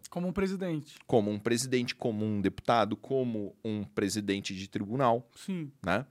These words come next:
Speaker 2: Então, a atividade de inteligência, ela é completamente diferente da atividade de investigação. A atividade de inteligência recolhe informações, produz um relatório e entrega pro tomador de decisão. Ó, é isso aqui que a gente sabe sobre o monarca.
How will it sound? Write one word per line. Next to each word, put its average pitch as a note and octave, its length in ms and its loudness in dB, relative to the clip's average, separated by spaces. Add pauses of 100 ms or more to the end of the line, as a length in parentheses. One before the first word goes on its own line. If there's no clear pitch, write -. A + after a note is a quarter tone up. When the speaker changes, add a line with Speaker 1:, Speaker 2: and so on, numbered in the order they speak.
(480)
Speaker 2:
Então, G#2+ 420 0
a G#2 160 4
atividade A2+ 600 0
de C#3 40 -2
inteligência, C3 540 0
ela C#3+ 60 -2
é - 20 -2
completamente F3 560 -4
diferente D3+ 360 -6
da D3 60 -2
atividade B2+ 400 -4
de B2+ 80 -6
investigação. B2+ 580 -4 (380)
A - 80 -2
atividade G2+ 380 0
de A2+ 80 -8
inteligência A2 480 -2
recolhe C#3 560 4
informações, D3+ 580 0
produz C#3+ 400 0
um D3 60 -2
relatório C#3 400 2
e - 20 -4
entrega C#3+ 320 4
pro - 140 0 (180)
tomador C#3 380 2
de C#3 80 0
decisão. A2+ 340 0
Ó, F#2 180 2 (380)
é G#2 140 2
isso A#2+ 160 2
aqui C3+ 160 -4
que C#3+ 100 -4
a C#3 40 0
gente D3+ 200 -2
sabe A#2+ 340 0
sobre B2 280 -4
o - 20 -4
monarca. B2 480 -6